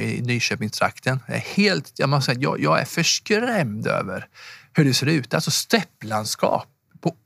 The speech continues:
på åkermark. Det skulle liksom produceras livsmedel. Det är bara som steppar,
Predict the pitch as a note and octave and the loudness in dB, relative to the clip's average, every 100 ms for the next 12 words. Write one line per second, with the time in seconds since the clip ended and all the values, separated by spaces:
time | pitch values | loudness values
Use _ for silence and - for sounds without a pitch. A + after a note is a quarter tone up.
0 | - - - A#3 B3 - - C3 C3 - | -14 -8 0 2 4 0 -4 -6 0 0
1 | D3 - D#3 - D#3 D3+ D#3 B2+ D3+ D#3+ | 0 0 0 2 0 0 -2 0 2 2
2 | - C3 B2+ - - - - F#3+ - - | 2 0 0 -4 -12 -10 2 2 2 0
3 | C#3 E3 G#3+ G#3 F#3 - D3 - E3+ - | 0 2 2 4 2 2 -2 2 0 -2
4 | _ - G3 B2+ | _ 0 2 0